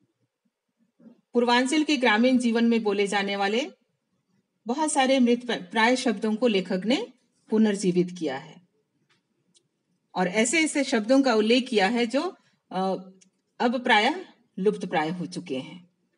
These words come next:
तुलसीराम ने धर्मपुर के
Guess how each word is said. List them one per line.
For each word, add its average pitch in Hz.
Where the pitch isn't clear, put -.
तुलसीराम 233
ने 226
धर्मपुर 247
के 233